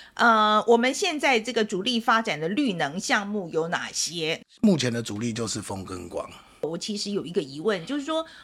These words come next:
Speaker 1: 我们的政策的方向其实是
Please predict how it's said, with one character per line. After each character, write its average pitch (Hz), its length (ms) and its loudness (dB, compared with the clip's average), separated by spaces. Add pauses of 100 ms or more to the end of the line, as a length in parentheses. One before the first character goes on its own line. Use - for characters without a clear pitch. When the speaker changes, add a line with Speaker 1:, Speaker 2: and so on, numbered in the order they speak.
(100)
Speaker 1:
我 202 260 4
们 240 360 -2
的 214 380 2 (220)
政 226 240 0
策 196 320 0
的 175 120 -2
方 196 240 -2
向 143 380 -4
其 - 180 -8
实 226 200 -4
是 233 340 -4